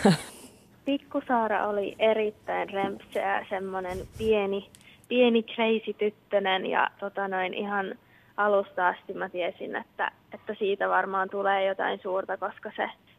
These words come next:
Speaker 2: se puhui jo englantia niin sujuvasti ja mähän olin ihan, niin kuin, tota noin, shokissa, kun mä kuulin ja olin ihan hämmästynyt. Ja sitten kun mä sain kuulla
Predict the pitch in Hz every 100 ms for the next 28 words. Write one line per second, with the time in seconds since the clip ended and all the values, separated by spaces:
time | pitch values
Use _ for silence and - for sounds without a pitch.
0 | - 220 226 226 220 208 214 214 208 202
1 | 202 220 185 190 202 202 196 180 208 -
2 | 190 190 196 196 175 180 175 190 185 180
3 | 175 170 175 175 - _ - 185 - 175
4 | 180 190 208 190 165 - - 190 - 180
5 | 190 185 180 180 180 180 170 165 175 180
6 | 196 185 196 185 180 - - 185 175 175
7 | 180 - - - 185 175 185 185 - -
8 | 185 -